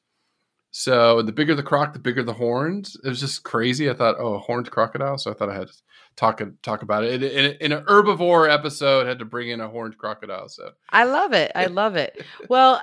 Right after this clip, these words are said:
Speaker 2: and I mean, I could obviously go on and on about these horns because they are beautiful being in that genre with the elands and the kudus and the bushbuck. And they, yeah, they just have this spiral nature to 'em.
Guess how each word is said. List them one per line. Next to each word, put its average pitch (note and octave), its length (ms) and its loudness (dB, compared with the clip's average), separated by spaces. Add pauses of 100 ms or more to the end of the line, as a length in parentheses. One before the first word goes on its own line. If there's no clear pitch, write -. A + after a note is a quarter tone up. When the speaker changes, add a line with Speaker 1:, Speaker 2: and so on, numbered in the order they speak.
Speaker 2:
and D4+ 120 0
I E4 40 -2
mean, E4+ 200 -2 (200)
I D4+ 140 0
could C4+ 200 -2
obviously G3 360 2
go F3 120 0
on D#3+ 300 4
and D#3 100 -2
on D3+ 180 4
about C#3+ 280 -2
these C#3 180 -8
horns A3+ 380 2
because F3+ 380 -6
they F3+ 160 0
are F3+ 580 4 (220)
beautiful D3+ 440 -2
being C#3+ 320 -2
in C#3+ 400 -4 (440)
that D3 240 0 (220)
genre C#3+ 600 2
with C#3 240 -8
the C3 320 -4 (520)
elands F3 720 2
and C#3+ 140 -2
the C#3+ 60 -6
kudus E3 560 0
and C#3+ 80 -4
the C3+ 40 -4
bushbuck. D3+ 540 0
And D3 100 -2
they, D3 120 -4
yeah, A3 100 -4
they F3+ 100 4
just D3 120 -4
have D#3+ 140 2
this D#3 120 -4
spiral D3 460 2
nature C3+ 300 -10
to C#3 260 -8
'em. C3 220 -8